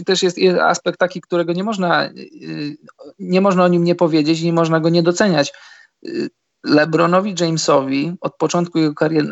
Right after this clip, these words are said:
przed jego karierą towarzyszył niesamowity hype, e, media, dziennikarze i już wszechobecny internet. Wszechobecny internet, który, zobacz, gdyby, gdyby internet był tak rozbudowany w czasach Jordana, to,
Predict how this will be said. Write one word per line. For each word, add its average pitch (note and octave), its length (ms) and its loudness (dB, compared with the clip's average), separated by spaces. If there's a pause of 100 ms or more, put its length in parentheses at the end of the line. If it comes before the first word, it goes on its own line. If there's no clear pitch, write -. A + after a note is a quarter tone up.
przed C4 280 0
jego D#3 200 0
karierą C#3 440 0
towarzyszył E3 760 0
niesamowity E3+ 580 -2
hype, D3+ 460 -2 (680)
e, B2+ 380 -6 (200)
media, D3 880 0
dziennikarze D3 840 -2 (240)
i E3+ 220 -12
już G#3 380 -6
wszechobecny F3 640 -2
internet. E3 600 -4 (240)
Wszechobecny E3+ 640 -2
internet, D#3 400 -2
który, D#3+ 380 -2 (800)
zobacz, F#3 600 -2
gdyby, F#3 420 4
gdyby F3 240 -2
internet G#3 440 0
był F3+ 140 2
tak G3+ 220 0
rozbudowany E3+ 680 -2
w - 40 -20
czasach E3+ 360 -4
Jordana, D#3 520 -2 (640)
to, E3+ 440 4